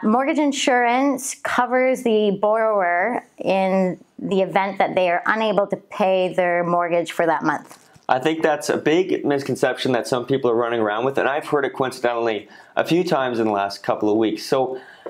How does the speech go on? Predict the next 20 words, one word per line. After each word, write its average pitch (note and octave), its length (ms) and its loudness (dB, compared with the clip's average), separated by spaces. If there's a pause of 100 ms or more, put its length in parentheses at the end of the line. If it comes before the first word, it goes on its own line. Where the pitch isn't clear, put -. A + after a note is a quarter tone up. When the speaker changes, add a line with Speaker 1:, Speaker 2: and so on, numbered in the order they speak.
(800)
Speaker 2:
the C3+ 200 -4
mortgage G#3+ 380 0
insurance F#3 400 0
is B2+ 120 -2
not C3+ 280 0
there B2+ 360 0
to - 120 -12
cover C3 300 0
the B2 80 2
homeowner A2+ 600 0
in G#2+ 120 2
the, G2+ 100 2
the G2+ 160 -4 (140)
event A#2 380 0
that G#2+ 100 -4
they G#2+ 120 2
default G#2+ 440 0
on G2+ 140 0
their F2 100 -2
mortgage. F2 600 -4